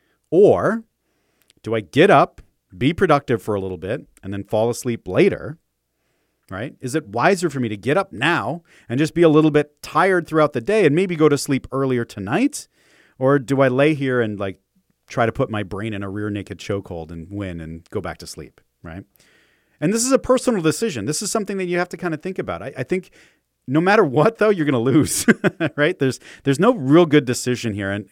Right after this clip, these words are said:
'cause we've all experienced this, right? We're gonna discuss medicines and supplements and other segments, but, you know, y-, you can be sedated the next day because of what you chose to take,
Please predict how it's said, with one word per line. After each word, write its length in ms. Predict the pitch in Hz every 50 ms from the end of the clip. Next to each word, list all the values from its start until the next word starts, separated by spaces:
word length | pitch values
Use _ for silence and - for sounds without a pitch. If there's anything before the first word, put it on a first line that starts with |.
| -
'cause 200 | 101 123 117 101
we've 160 | 107 127 135 156
all 100 | 151 131
experienced 580 | 98 - - - 135 131 127 113 101 92 -
this, 220 | - 78 - - -
right? 220 | 98 104 131 - _ - - _ -
We're 120 | 127 147 165
gonna 120 | 180 175
discuss 540 | 156 160 143 - - - 156 147 147 - -
medicines 400 | 135 131 127 131 - 131 117 104
and 100 | 113 117
supplements 480 | - 233 226 226 165 123 113 113 -
and 100 | 113 107
other 140 | 113 101 107
segments, 380 | 101 - 233 220 156 113 98 -
but, 240 | - 117 113 - _ _ _ _ _ _ -
you 100 | - 143
know, 180 | 139 113 - _ _ _ _ -
y-, 280 | 127 120 113 120 - _ _ -
you 200 | - 127 147 185
can 140 | - - 226
be 100 | 208 180
sedated 480 | - - 143 123 147 214 262 262 170
the 60 | 123 110
next 240 | 104 101 - -
day 100 | - 113
because 360 | 107 - 117 - 127 113 95 107
of 160 | 110 92 92
what 180 | 110 120 - -
you 80 | 107
chose 360 | 98 - - 127 107 104 101 -
to 100 | - 92
take, 520 | - - - 151 - - _ _ _ _